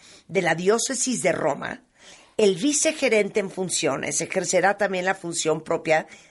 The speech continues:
del cardenal vicario, además de su jurisdicción ordinaria vicaria. Si también faltase el vicegerente, el obispo auxiliar más antiguo en el nombramiento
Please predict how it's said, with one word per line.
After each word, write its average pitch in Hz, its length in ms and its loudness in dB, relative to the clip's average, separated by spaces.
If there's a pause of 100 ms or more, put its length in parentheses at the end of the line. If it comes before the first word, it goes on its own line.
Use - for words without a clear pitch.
del 160 280 -2
cardenal 160 540 0
vicario, 135 640 -4 (320)
además 160 640 -2 (320)
de 180 140 -2
su 160 160 -2
jurisdicción 151 880 0
ordinaria 143 600 -2
vicaria. 165 580 -2 (460)
Si - 200 -2
también 185 520 2
faltase 165 600 -2
el 160 100 -4
vicegerente, 180 880 0 (360)
el 190 180 2
obispo 185 400 2
auxiliar 147 580 0
más 135 220 -2
antiguo 214 460 0
en 214 60 0
el 175 100 0
nombramiento 156 760 0